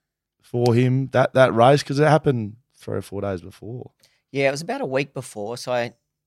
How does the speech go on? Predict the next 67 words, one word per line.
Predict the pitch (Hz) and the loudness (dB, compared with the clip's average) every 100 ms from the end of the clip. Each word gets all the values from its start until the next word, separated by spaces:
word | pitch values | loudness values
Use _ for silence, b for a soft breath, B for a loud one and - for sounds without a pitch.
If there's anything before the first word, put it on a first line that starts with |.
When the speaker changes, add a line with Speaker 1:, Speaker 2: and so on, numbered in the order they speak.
| - | -20
Speaker 2:
I | |
flew | 131 147 131 | -14 -8 -4
back | 113 113 - | -2 -4 -6
to | |
Perth | - - 113 107 - | -20 -12 -8 -8 -8
and | 110 104 | -16 -14
then | 101 98 85 _ _ - | -14 -16 -20 _ _ -20
I | |
was | 107 | -12
here | 120 107 | -12 -12
for | |
a | 113 | -14
few | - 104 | -16 -14
days | 92 95 95 - | -10 -10 -10 -16
and | 98 92 | -20 -16
sort | 131 | -14
of | 107 | -8
back | 127 120 | -6 -6
to | 120 | -8
Melbourne. | 104 110 110 107 107 117 | -12 -10 -10 -12 -14 -20
I | _ _ _ _ | _ _ _ _
think | 139 | -16
it | |
was | 110 | -12
on | 113 | -12
the | 98 | -10
Monday. | 113 123 127 131 156 175 - | -8 -2 2 2 0 -4 -14
Um, | 117 113 110 113 107 98 _ | -12 -10 -10 -12 -14 -18 _
so, | - - 101 | -18 -10 -8
yeah, | 104 98 87 _ _ _ - | -6 -10 -12 _ _ _ -14
I | |
had | 127 113 | -10 -6
Derby | 117 120 113 | -4 -4 -4
Day | 117 | -8
on | 104 | -8
the | 101 | -10
Saturday | 117 120 120 196 - _ _ _ _ - | -6 -6 -6 -10 -14 _ _ _ _ -6
and | 127 | -4
I | |
was | 127 | -4
sort | - 170 | -4 -4
of | 131 | -2
at | 113 | -2
the | - | -4
peak | 127 107 | -10 -10
of | 110 | -10
my | 95 | -14
career. | - 110 107 | -12 -10 -8
So | - | -10
I | |
was | 107 | -12
flying. | - 131 123 117 104 | -8 -4 -4 -4 -8
I | |
was | 98 | -12
about, | 101 98 - _ _ _ _ _ | -10 -10 -10 _ _ _ _ _
when | _ 95 | _ _
it | _ 147 | _ _
was, | 107 - | _ -20
it | _ | _
was | - | -20
two | - | -20
thousand | 107 90 113 _ | -20 -20 -20 _
two, | - 104 | -18 -18
so | - 110 | -16 -18
I | |
was | - | -10
thirty. | 131 120 98 - | -4 -4 -4 -12